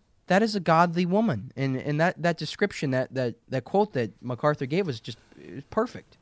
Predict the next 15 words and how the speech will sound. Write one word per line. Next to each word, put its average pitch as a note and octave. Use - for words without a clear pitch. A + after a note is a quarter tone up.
Perfectly A3
placed, -
great F3+
quote, B2
a -
true F#3+
story, B2
incredible. E3
Like, D3
she -
lived F3
a F3
godly C#3+
life. F#3+
She, -